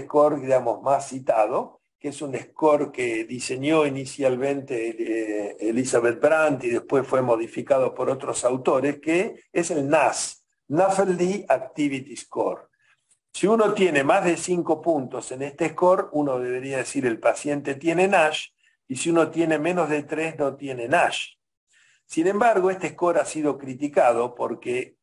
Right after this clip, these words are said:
analiza esteatosis, inflamación, balonización. Pero la esteatosis, en realidad, no es un parámetro de actividad, porque,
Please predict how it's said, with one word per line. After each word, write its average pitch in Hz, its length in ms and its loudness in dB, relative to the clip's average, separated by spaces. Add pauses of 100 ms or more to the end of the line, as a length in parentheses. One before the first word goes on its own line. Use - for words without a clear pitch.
(420)
analiza 127 640 2
esteatosis, 202 800 0
inflamación, 139 920 0
balonización. 117 1000 -6 (300)
Pero 143 180 2
la 160 120 4
esteatosis, 160 1000 0 (520)
en 123 140 -6
realidad, 135 760 2 (300)
no 143 160 -2
es 170 220 -4
un 110 180 -14
parámetro 110 680 0
de 104 100 2
actividad, 104 840 0 (320)
porque, 104 600 -10